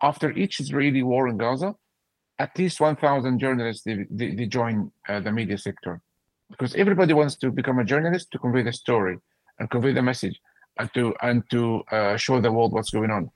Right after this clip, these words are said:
and to expose Israeli crimes. Um, young people are eager to, to be journalists, correspondents, reporters, writers, cameramen,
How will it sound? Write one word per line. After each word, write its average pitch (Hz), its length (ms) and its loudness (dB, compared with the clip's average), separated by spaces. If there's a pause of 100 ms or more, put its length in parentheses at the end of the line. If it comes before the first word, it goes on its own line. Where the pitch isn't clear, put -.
(240)
and 113 140 -4
to 113 60 -2
expose 120 340 0
Israeli 110 320 2
crimes. 92 460 -2 (960)
Um, 98 680 0 (200)
young 139 320 4
people 180 420 4
are 120 320 4
eager 123 460 0 (560)
to, 117 220 0
to 107 120 -4
be 120 140 2
journalists, 107 920 -2
correspondents, 104 880 -2 (140)
reporters, 104 840 -2
writers, 113 680 -2 (400)
cameramen, 123 580 2